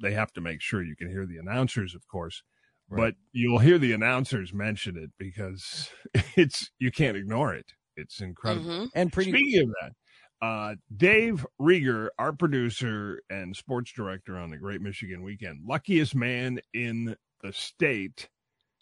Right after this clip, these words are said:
Speaker 1: he got a call saying, "Hey, Dave, we want you to cover the Lions game tomorrow. So here's, uh, tickets,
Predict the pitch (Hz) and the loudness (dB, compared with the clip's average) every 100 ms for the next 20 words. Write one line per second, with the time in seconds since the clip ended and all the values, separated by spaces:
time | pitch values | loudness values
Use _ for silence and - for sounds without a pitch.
0 | _ 156 180 131 110 147 135 98 87 98 | _ -2 2 0 2 2 2 2 -6 -8
1 | - 101 98 147 139 156 190 107 95 127 | -4 -4 -2 -2 -2 0 -2 -4 -6 -6
2 | 151 139 139 104 - 135 127 104 98 101 | -6 -4 -6 -6 -4 -2 -2 -4 -6 -6
3 | 131 131 113 - 104 90 90 95 76 73 | -4 -4 -6 -6 -8 -8 -12 -12 -12 -14
4 | 67 80 - _ _ _ _ _ _ - | -14 -16 -18 _ _ _ _ _ _ -8
5 | 117 95 90 85 73 _ - 131 143 120 | -4 -2 -2 -4 -8 _ -6 -2 0 -2
6 | - 110 71 55 _ - 160 151 170 - | -6 -8 -8 -12 _ -4 0 0 -2 -8
7 | - - | -14 -14